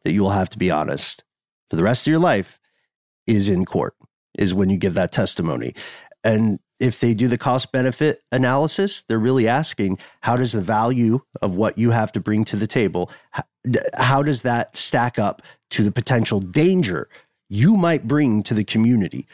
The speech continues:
Not by your actions necessarily, but simply by your presence. What if you get found out, you know, like that scene in all those horrible,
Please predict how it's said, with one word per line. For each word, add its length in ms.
Not 220
by 100
your 160
actions 520
necessarily, 640
but 180
simply 340
by 240
your 200
presence. 760
What 180
if 160
you 80
get 220
found 500
out, 360
you 120
know, 180
like 260
that 160
scene 360
in 100
all 160
those 140
horrible, 600